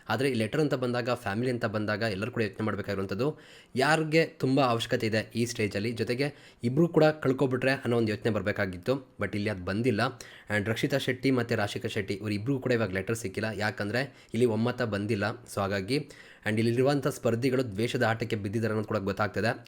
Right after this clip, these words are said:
ಇದು ಇದೇ ರೀತಿ ಹೋಯ್ತು ಅಂದ್ರೆ ತುಂಬಾ ವರ್ಸ್ಟ್ ಅಂತ ಅನ್ಸುತ್ತೆ. And ಇಲ್ಲಿ ಕೆಲವು ಕ್ಯಾರೆಕ್ಟರ್‌ಗಳು ಕೂಡ ಗೊತ್ತಾಗ್ತದೆ. But ನನಗೆ personally ಬೇಜಾರಾಗಿದ್ದೇನೆಂದ್ರೆ, ರಾಶಿಕಾ ಕಟ್ಟಿ-, ರಾಶಿಕಾ ಶೆಟ್ಟಿ ಅವರು ಇದ್ದಾರಲ್ಲ,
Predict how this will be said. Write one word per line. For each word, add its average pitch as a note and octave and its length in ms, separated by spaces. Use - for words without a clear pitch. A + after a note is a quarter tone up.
ಇದು G#2 140
ಇದೇ G#2 160
ರೀತಿ C3 200
ಹೋಯ್ತು A2+ 220
ಅಂದ್ರೆ A2+ 160
ತುಂಬಾ A2 160
ವರ್ಸ್ಟ್ G2+ 300
ಅಂತ A2 120
ಅನ್ಸುತ್ತೆ. G2+ 680
And D3 100
ಇಲ್ಲಿ D3+ 120
ಕೆಲವು D3 220
ಕ್ಯಾರೆಕ್ಟರ್‌ಗಳು C3 420
ಕೂಡ B2+ 100
ಗೊತ್ತಾಗ್ತದೆ. G#2+ 600
But A2+ 120
ನನಗೆ A#2 180
personally A#2+ 560
ಬೇಜಾರಾಗಿದ್ದೇನೆಂದ್ರೆ, B2 920
ರಾಶಿಕಾ C3+ 360
ಕಟ್ಟಿ-, B2+ 360
ರಾಶಿಕಾ A#2+ 340
ಶೆಟ್ಟಿ A#2 240
ಅವರು G#2+ 80
ಇದ್ದಾರಲ್ಲ, G2+ 260